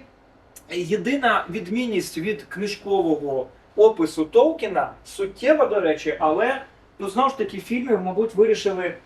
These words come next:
щоб глядачі, які не читали Толкіна, не задавали питань, вони відійшли від того. Насправді, е, місто має сім рівнів, це дійсно так,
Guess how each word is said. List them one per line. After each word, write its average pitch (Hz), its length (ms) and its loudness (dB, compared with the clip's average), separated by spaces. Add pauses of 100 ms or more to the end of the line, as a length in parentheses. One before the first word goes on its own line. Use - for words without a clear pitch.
(140)
щоб 185 180 -6
глядачі, 190 400 -8
які 208 220 -8
не 233 140 -2
читали 220 420 2
Толкіна, 190 380 0
не 175 100 -6
задавали 180 460 2
питань, 269 420 -2
вони 190 220 -4
відійшли 185 440 -4
від 139 200 -8
того. - 280 -8 (380)
Насправді, 214 600 2
е, 160 420 4
місто 214 320 -2
має 196 240 2
сім 190 280 -2
рівнів, 147 440 -2 (120)
це 175 160 -2
дійсно 156 420 -8
так, 180 220 -4